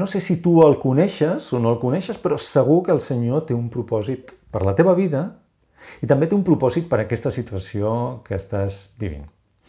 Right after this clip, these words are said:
Dic un propòsit, però no necessàriament té per què ser un sol propòsit. En realitat hi ha un propòsit que és general per tots els creients. Quan ens trobem enmig de situacions, eh,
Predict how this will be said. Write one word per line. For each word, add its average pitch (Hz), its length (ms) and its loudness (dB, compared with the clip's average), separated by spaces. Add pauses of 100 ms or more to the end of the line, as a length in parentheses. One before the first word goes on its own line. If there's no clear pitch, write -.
(300)
Dic 165 140 2
un 208 80 0
propòsit, 180 440 2
però - 220 4 (100)
no 135 320 2
necessàriament 131 680 0
té 131 80 0
per 127 200 0
què 135 160 0
ser 131 240 0
un 120 160 0
sol 101 280 -2
propòsit. - 640 -6 (560)
En 113 80 0
realitat 123 520 2
hi 175 120 2
ha 165 80 4 (440)
un 143 120 -2
propòsit 160 440 2
que 147 120 6
és 127 160 4
general 147 400 4
per 120 120 2
tots 123 240 -4
els 104 120 -8
creients. 127 440 -2
Quan 117 200 -4
ens 117 160 -6
trobem 123 360 -2
enmig 170 280 -4
de 156 120 -4
situacions, - 680 -6 (360)
eh, 117 520 0